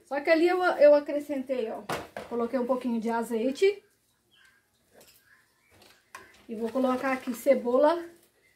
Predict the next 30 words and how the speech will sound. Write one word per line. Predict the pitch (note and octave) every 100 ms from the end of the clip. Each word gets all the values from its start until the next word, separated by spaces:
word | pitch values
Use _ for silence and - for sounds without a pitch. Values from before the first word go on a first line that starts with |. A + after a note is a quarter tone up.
| -
batida | B3 A#3+ A#3+ C#4 C#4+
com | D#4+ F4 E4
alho. | G#3 F4 - - - - - - - - - - - - - - - - - -
Não | C#4
precisa | D#4+ F#4 F4+
pôr | F4 E4+
muito | D#4 F4 -
porque | G4 -
a | F#4+ F#4
carne | F4 E4+
já | F4 F#4
tá | D4+ E4+
com | F4
tempero. | F4 F#4 F4 A3+ G3+ - - - - - - - - - - - - - - - - - - - - - - - - - - - - - - - - - - - - - - - - - - - - - - -
Aí | B3 F4+
a, | E4+ E4
a | C4+
batatinha | E4+ F4 D4 - G4
eu | E4
ia | D#4+
fazer | E4+ E4 E4+
ela | E4
separada, | F4 - E4+ B3 A3+
mas | A#3+ C4+
eu | D#4
resolvi | E4 D#4+ D4 D4 D#4+
e | D#4+
vou | D#4
colocar | D4+ D#4+ D#4 D4+
no, | C#4+ D4